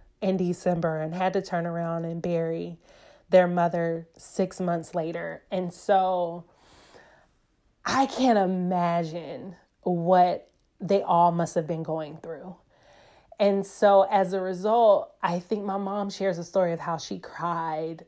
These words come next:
for a year straight, just going to work because she was grieving the loss of just two important people in her world. And meanwhile, she's doing that and raising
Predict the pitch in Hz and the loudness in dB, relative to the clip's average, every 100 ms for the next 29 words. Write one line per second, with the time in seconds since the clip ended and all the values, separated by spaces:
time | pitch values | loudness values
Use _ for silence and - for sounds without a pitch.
0 | - - 165 165 151 156 165 165 160 151 | -20 -4 0 0 0 -8 -8 -6 -6 -8
1 | - _ - - 160 151 165 151 - 156 | -16 _ -12 -8 -6 -8 -12 -20 -12 -10
2 | 156 151 151 165 _ - 170 165 160 - | -8 -10 -14 -18 _ -6 -6 -4 -8 -8
3 | 170 165 156 180 165 160 - 160 185 170 | -8 -6 -6 -6 -8 -10 -10 -6 -6 -6
4 | 151 110 175 - _ - - _ _ _ | -8 -10 -14 -16 _ -20 -20 _ _ _
5 | 165 185 180 180 170 - 175 180 - - | 2 4 8 6 4 -8 -8 -8 -10 -10
6 | - 185 170 160 - 170 160 - 170 165 | -4 -2 -2 -4 -4 -6 -6 -10 -10 -8
7 | 160 160 156 160 165 165 160 151 151 151 | -8 -8 -10 -8 -8 -8 -8 -10 -12 -14
8 | - 175 170 175 190 196 175 170 175 160 | -10 -6 -4 -4 -4 -4 -4 -4 -4 -6
9 | 175 190 170 160 180 185 185 180 175 170 | -8 -8 -10 -6 -4 -2 -4 -4 -2 -2
10 | 170 - - _ _ - 180 180 170 175 | -4 -12 -18 _ _ -2 0 -2 -2 -2
11 | 190 175 170 165 170 | -2 -4 -6 -6 -8